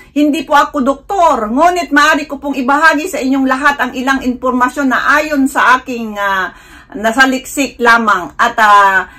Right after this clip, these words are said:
hindi po ako nagbibigay ng payo, diagnosis o panggagamot. Maraming maraming salamat po. At ngayon, guys, meron na naman akong isang subscriber na nagtanong po siya. Wag na nating big-, ibigay yung kanyang, ah, full name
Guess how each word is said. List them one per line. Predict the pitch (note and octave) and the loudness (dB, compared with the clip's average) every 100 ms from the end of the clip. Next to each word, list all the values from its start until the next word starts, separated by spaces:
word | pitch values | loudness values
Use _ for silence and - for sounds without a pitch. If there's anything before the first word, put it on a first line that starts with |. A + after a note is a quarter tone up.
| - | -6
hindi | C#4 C4+ D#4 - | -2 0 -2 0
po | C#4+ | 2
ako | C#4+ C#4+ | 2 0
nagbibigay | C4 A3+ C#4 B3 B3+ C4 | 0 0 -2 -2 -2 -2
ng | B3 A#3+ A#3+ | -2 -4 0
payo, | D4 D#4 E4 C#4+ | 2 2 -2 -2
diagnosis | C4 C4 A#3+ C4 D4+ D4 C#4+ | 0 0 0 0 0 -2 -6
o | A#3+ A#3+ | -6 -2
panggagamot. | A#3+ B3 B3 A#3+ A3+ G3+ A#3 | -2 0 -2 -2 -2 -4 -4
Maraming | A#3 B3 A#3 | -2 -2 -2
maraming | A3 A3 A3 G#3+ | -4 -4 -6 -8
salamat | G#3+ F#3+ F#3+ F3+ - - | -6 -6 -6 -8 -12 -14
po. | E3+ - _ _ _ | -12 -14 _ _ _
At | - C4 | -4 -2
ngayon, | D#4 E4 F4 E4 C#4+ | -2 -2 -2 -2 0
guys, | E4+ E4 C#4 G#3+ - - _ - _ - - - - _ _ - | 2 2 -2 -8 -14 -20 _ -20 _ -20 -20 -20 -20 _ _ -8
meron | A#3 E4 F4 | 0 0 2
na | E4+ | 0
naman | E4+ E4 D#4 | 0 0 -2
akong | D#4 C#4+ | -4 -6
isang | C#4+ D4+ - | -4 -4 -4
subscriber | C4 - D4+ D4+ D4+ B3+ B3+ F3 D#3+ - _ A#3 | -8 -6 -2 0 0 0 0 0 -4 -16 _ -2
na | B3+ A#3+ A#3 A3+ | 2 4 4 2
nagtanong | A3 A3 D4 C4 C#4+ C#4 C#4+ C#4 | -2 0 -2 0 0 2 2 0
po | - B3+ A#3+ | -2 0 0
siya. | - C4+ G#3 E3+ - | 0 2 2 2 -4
Wag | G3 A#3 | -6 -4
na | B3 | -4
nating | B3 B3 A#3+ A3+ | -6 -6 -6 -6
big-, | A3+ G3 - | -8 -10 -12
ibigay | G3+ G#3+ A#3 A3+ G#3+ | -10 -4 0 0 -2
yung | G#3+ G3+ | -10 -8
kanyang, | A3 A3 A3 G3+ G3+ F#3+ | -8 -6 -8 -8 -8 -8
ah, | F#3 F3+ F3+ F3 E3+ | -6 -4 -4 -4 -8
full | - F4 G4 E4+ | -8 -6 -6 -4
name | D4+ C#4+ C4+ C4 - | -4 -2 -2 -4 -6